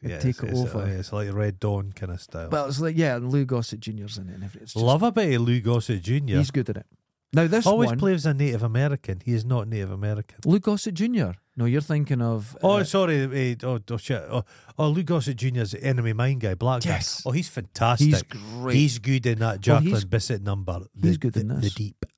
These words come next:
Speaker 1: The Deep, yep.
Speaker 2: Very civil, very, like, suave villain.
Speaker 1: The Deep is a patchy film. That could be
Speaker 2: It's not
Speaker 1: remade.
Speaker 2: patchy.
Speaker 1: It is. It's, it's patchy as in. That could be remade
Speaker 2: Would
Speaker 1: now.
Speaker 2: you love to? I'd love to dr-, uh, take a,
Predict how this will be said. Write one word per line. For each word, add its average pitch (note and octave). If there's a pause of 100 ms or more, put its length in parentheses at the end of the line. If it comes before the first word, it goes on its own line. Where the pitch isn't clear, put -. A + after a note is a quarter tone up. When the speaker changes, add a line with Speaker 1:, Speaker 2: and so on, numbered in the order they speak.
(260)
Speaker 1:
The B2
Deep, C#3+ (100)
yep. B2 (300)
Speaker 2:
Very A#2+
civil, G2
very, B2+
like, A2
suave G#2
villain. F#2 (200)
Speaker 1:
The D#3
Deep G3
is D#3
a D3
patchy C#3
film. B2
That C#3
could D#3
be C3+
Speaker 2:
It's C#3
not C3+
Speaker 1:
remade. B2
Speaker 2:
patchy. F#2
Speaker 1:
It F#3
is. A2
It's, C3+ (160)
it's D3+
patchy C3
as A2
in. G2
That C3+
could C#3
be B2+
remade A2+
Speaker 2:
Would A2
Speaker 1:
now. G2
Speaker 2:
you C3
love B2
to? A2 (200)
I'd A#2
love A#2
to F#2
dr-, - (100)
uh, G2+ (600)
take -
a, F#2